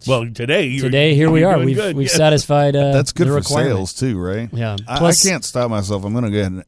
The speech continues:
Speaker 3: go ahead and pop this next
Speaker 1: You're
Speaker 3: one.
Speaker 1: excited
Speaker 2: Let's
Speaker 1: about
Speaker 2: do it.
Speaker 1: this next one, aren't you?
Speaker 2: So the next one is, uh, we, we have several varieties of Sculpin. In addition to grapefruit, we have a pineapple version,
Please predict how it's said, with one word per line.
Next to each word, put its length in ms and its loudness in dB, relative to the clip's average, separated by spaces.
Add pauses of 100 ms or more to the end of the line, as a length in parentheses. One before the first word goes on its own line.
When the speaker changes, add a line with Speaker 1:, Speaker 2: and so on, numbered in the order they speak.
Speaker 3:
go 140 -4
ahead 140 -2
and 100 -16
pop 220 -8
this 180 -14
next 160 -4
Speaker 1:
You're 100 2
Speaker 3:
one. 60 -2
Speaker 1:
excited 240 -4
Speaker 2:
Let's 100 0
Speaker 1:
about 140 2
Speaker 2:
do 80 2
it. 20 0
Speaker 1:
this 160 -4
next 240 -2
one, 100 -2
aren't 220 -4
you? 140 -8
Speaker 2:
So 180 2
the 80 2
next 260 0
one 280 2
is, 420 0
uh, 240 -2
we, 140 -4
we 140 -4
have 120 -2
several 460 2
varieties 520 -2
of 120 -8
Sculpin. 360 -6
In 100 -2
addition 340 -2
to 60 -2
grapefruit, 440 -4
we 60 -4
have 120 -4
a 40 -10
pineapple 480 -4
version, 480 -6